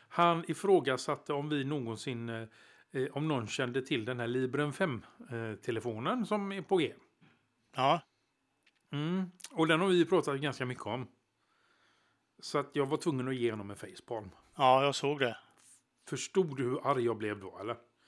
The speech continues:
Speaker 1: Hur mycket lyssnar ni på vad vi säger egentligen? Eller är vi bara som örongodis som ska in och ut på andra sidan?
Speaker 2: Ja,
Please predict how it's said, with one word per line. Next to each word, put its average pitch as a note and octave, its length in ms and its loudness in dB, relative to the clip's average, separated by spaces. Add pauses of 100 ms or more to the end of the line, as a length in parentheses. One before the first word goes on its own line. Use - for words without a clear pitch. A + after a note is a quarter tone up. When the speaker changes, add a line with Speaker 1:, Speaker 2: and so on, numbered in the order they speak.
(240)
Speaker 1:
Hur G3 120 2
mycket G3+ 300 4
lyssnar F3+ 500 -2
ni D#3 100 0
på B2+ 160 -2
vad A#2 120 -2
vi A#2 80 -4
säger G2 440 -10
egentligen? B2+ 420 -8 (400)
Eller D3+ 220 2
är D3+ 60 0
vi C#3+ 140 2
bara B2+ 320 0
som B2+ 160 -6 (280)
örongodis A2 880 0
som B2+ 140 -6
ska C#3+ 140 -8
in B2 500 -6
och B2 80 -4
ut B2 360 -6
på B2 80 -2
andra A2 240 -6
sidan? B2+ 240 -2
Speaker 2:
Ja, A2+ 200 -2